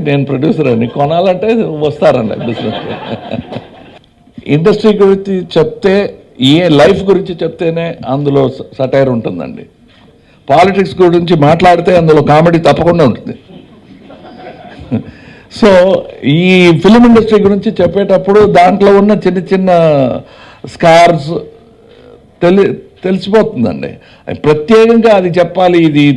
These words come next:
దా-, దాన్ని ఓ-, ఒక సటైర్ చేసి పిక్చర్ తీయాలని కాదు. This is about a man whose profession happens to be films. ఇది,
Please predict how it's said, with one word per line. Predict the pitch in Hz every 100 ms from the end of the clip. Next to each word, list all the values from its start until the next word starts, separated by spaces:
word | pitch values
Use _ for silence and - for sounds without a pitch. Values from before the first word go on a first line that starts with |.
| 127
దా-, | 131 143 139 - - 139
దాన్ని | 139 151 147 143 139 131 127 127 120
ఓ-, | 139 135 131
ఒక | 131 131 -
సటైర్ | 156 180 185 175
చేసి | 180 170 190 160
పిక్చర్ | - 151 147
తీయాలని | 143 131 123 113 107 82
కాదు. | 71 - _ -
This | 151 233
is | 196
about | 185 180 151
a | 127
man | 135 98 - - - - -
whose | 185 220 165
profession | 156 170 226 240 196 156
happens | 170 196 202 -
to | 165 156
be | 170 170 - -
films. | 139 101 - - - _ - - _ _ _ _ _ _ _ _ _ - 127
ఇది, | 147